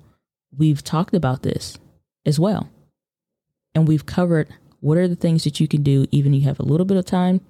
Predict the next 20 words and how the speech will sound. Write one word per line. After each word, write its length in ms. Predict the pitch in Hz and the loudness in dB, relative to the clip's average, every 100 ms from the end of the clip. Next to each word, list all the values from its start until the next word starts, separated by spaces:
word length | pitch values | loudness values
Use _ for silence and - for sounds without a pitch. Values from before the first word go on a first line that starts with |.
| _ _ _ _ _ _ - | _ _ _ _ _ _ -2
or 120 | 147 | 0
a 60 | |
lot 220 | 139 135 127 | 2 0 0
of 60 | |
time. 320 | - - - - _ _ _ | -2 -4 -4 -8 _ _ _
So 140 | - 170 | -2 0
no 120 | 170 | 2
matter 260 | 165 208 | 2 2
where 180 | 233 190 | 2 2
you're 280 | 185 170 - | 2 2 0
at 280 | - 160 - | 0 -2 0
with 220 | 151 147 | -2 0
your 120 | 143 131 | 0 -2
schedule, 460 | - 143 143 135 | -2 -2 0 0
be 180 | 135 180 | 0 0
sure 320 | 220 190 165 | 0 0 0
to 220 | 160 - | -2 -2
take 420 | 147 - 156 160 - | -4 -2 -2 -2 -4
time 540 | - 151 151 180 208 - _ _ _ _ _ _ _ _ _ _ _ _ | -4 0 2 2 0 -4 _ _ _ _ _ _ _ _ _ _ _ _
and 480 | 156 160 147 147 139 | 0 2 2 0 -2